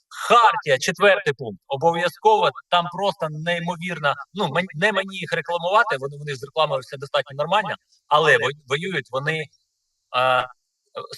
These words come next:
сучасно. Це не про совкову армію,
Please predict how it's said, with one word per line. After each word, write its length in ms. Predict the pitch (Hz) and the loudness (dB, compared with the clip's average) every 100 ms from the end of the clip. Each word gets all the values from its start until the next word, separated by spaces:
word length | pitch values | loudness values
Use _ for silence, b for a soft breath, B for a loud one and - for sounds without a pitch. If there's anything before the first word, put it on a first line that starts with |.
| - | -4
сучасно. 340 | 165 165 127 - _ _ _ _ _ | 2 4 2 -4 _ _ _ _ _
Це 340 | - 175 185 151 | 2 2 4 2
не 120 | 180 | 2
про 200 | 180 180 | 4 4
совкову 600 | - 160 - 190 180 165 - | 4 0 4 4 6 2 4
армію, 400 | 160 - 120 | 4 4 0